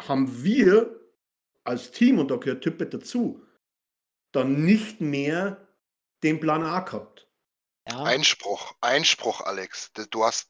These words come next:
Speaker 3: zu neunhundertneunundneunzig Prozent recht. Der eine Prozent ist nicht, Tippett gehört dazu, sondern Tippett ist dafür verantwortlich.
Speaker 1: Okay.
Speaker 2: Ja, aber
Speaker 3: Tippett
Speaker 2: da
Speaker 3: ist
Speaker 2: wollte ich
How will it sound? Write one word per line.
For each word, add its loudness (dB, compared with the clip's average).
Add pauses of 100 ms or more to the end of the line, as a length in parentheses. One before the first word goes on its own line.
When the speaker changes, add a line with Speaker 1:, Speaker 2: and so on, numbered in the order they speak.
Speaker 3:
zu -6
neunhundertneunundneunzig 2
Prozent -2
recht. 0 (1160)
Der 4
eine 6
Prozent 2
ist -4
nicht, -2 (320)
Tippett 0
gehört 2
dazu, -4
sondern 0
Tippett -2
ist -6
dafür -4
verantwortlich. -2 (520)
Speaker 1:
Okay. -2 (920)
Speaker 2:
Ja, 2
aber 4
Speaker 3:
Tippett 4
Speaker 2:
da 2
Speaker 3:
ist 4
Speaker 2:
wollte 2
ich -8